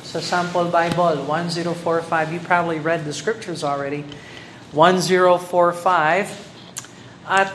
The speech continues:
um, <clears throat> ang subject ng James chapter three, yung unang bahagi ay yung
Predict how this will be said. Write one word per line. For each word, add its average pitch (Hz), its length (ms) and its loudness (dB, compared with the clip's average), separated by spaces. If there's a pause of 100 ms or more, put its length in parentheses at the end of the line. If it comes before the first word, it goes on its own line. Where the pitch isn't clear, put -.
um, 185 400 4 (160)
<clears throat> 202 400 -4
ang 214 160 4 (960)
subject 202 720 2
ng 185 320 -6
James 208 640 -6
chapter 202 480 -2
three, 175 800 -2 (400)
yung 208 240 4
unang 254 320 6
bahagi 190 800 4
ay 196 240 -2
yung 190 160 -4